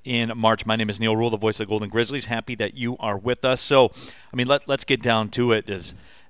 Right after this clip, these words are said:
Jen Dempster joins us here, sixty-six sixty-five,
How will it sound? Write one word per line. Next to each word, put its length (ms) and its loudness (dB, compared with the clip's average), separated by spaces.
Jen 200 -2
Dempster 340 0
joins 300 -4
us 140 -4
here, 220 2
sixty-six 640 -6
sixty-five, 840 0